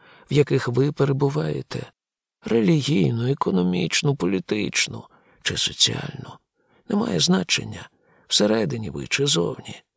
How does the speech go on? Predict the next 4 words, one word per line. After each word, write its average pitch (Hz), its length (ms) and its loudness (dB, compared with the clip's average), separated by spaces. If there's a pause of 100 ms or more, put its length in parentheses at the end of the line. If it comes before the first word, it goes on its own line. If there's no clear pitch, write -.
(380)
Ви 143 220 4
зростатимете 139 880 0
в 131 80 -4
свободі, 135 720 -2